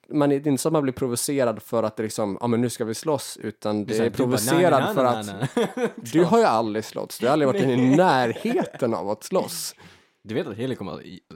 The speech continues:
Speaker 2: kommer bita dig på grund av att hon älskar Pink, så att <laughs> men sen å andra sidan, hon lyssnar inte på podden. <laughs>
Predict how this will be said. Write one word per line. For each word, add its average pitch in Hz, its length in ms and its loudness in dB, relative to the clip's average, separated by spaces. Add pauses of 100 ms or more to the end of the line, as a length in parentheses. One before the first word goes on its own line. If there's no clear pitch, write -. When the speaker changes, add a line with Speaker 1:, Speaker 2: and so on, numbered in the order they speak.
(280)
Speaker 2:
kommer 101 200 -8
bita 104 320 -6
dig 87 140 -6
på 101 120 -14
grund 95 100 -10
av - 20 -10 (120)
att 85 60 -10
hon 85 80 -10
älskar 98 260 -8
Pink, - 300 -12
så - 80 -16
att - 100 -20 (520)
<laughs> - 1400 -8
men 131 160 -2
sen 139 180 -2
å - 20 0
andra 123 120 -4
sidan, 113 120 -6
hon 113 80 -4
lyssnar 123 260 -4
inte 120 120 -8
på 107 80 -16 (180)
podden. 233 480 -4
<laughs> - 1000 -4